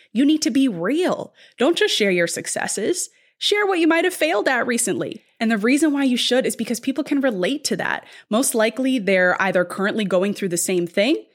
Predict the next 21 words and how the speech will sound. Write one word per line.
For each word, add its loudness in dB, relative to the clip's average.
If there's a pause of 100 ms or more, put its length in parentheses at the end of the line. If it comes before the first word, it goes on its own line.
(300)
they 2
have 0
gone 0
through -4
something -4
similar, 2 (340)
or 4
they're 2
just -2
gonna 2
appreciate 0
your 0
openness. -2 (240)
So -6
don't 0
be 2
afraid. -6 (520)
Do 4
not 2
be 0
afraid. -6